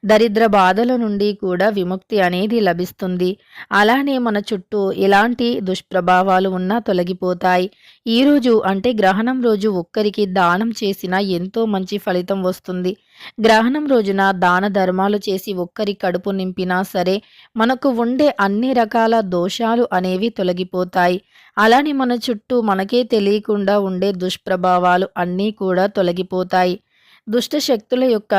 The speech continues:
చెడు ప్రభావాల నుండి కూడా బయటికి వస్తామని చెప్పుకోవచ్చు. ఆ రోజున చేసేటటువంటి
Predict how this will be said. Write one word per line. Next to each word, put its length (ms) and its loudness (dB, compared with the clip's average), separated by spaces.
చెడు 240 -2
ప్రభావాల 720 2
నుండి 380 0
కూడా 360 0
బయటికి 480 -4
వస్తామని 640 -2
చెప్పుకోవచ్చు. 800 -4
ఆ 160 4
రోజున 340 2
చేసేటటువంటి 840 0